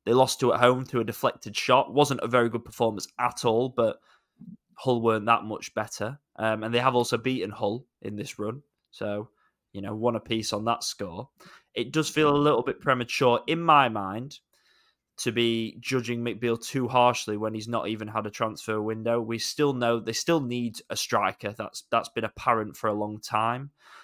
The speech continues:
It does feel like certain players have lost a bit of confidence, and, and maybe it was change for change's sake to get rid of Tony Mowbray. But that, that, that's not, I think Mick Beale had a point a little bit when he said it's not his <laughs> fault that that's,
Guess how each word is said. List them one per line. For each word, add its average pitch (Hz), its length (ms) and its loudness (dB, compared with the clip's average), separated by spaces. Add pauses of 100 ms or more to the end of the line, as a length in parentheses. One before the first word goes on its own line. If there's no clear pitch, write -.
(200)
It 113 160 -8
does 147 180 -2
feel 143 220 2
like 127 260 6
certain 123 420 4
players 117 640 0 (320)
have 113 120 -4
lost 120 200 0
a 110 40 -14
bit 107 100 -8
of - 80 -10
confidence, 143 640 -2
and, 107 160 -8
and 104 140 -8
maybe 113 240 -2
it 80 40 -4
was 98 120 -8
change 117 400 -2
for 113 200 -2
change's 110 440 -4
sake 123 300 0
to - 80 -10
get 123 140 0
rid 117 80 -4
of 131 100 -10
Tony 131 220 0
Mowbray. 131 480 0 (380)
But 120 80 -8
that, 127 140 2 (220)
that, 131 380 -2
that's - 260 -6
not, 131 440 2 (720)
I 127 40 -12
think 156 140 -2
Mick 123 140 -4
Beale 120 200 4
had 117 120 4
a 113 60 0
point 135 340 -2
a 101 60 -4
little 131 200 0
bit 143 160 2
when 123 100 -2
he 120 60 -4
said 113 180 -6
it's - 160 -10
not 120 200 -2
his 120 180 -4
<laughs> - 0 -
fault 139 460 2
that 123 120 -4
that's, - 320 0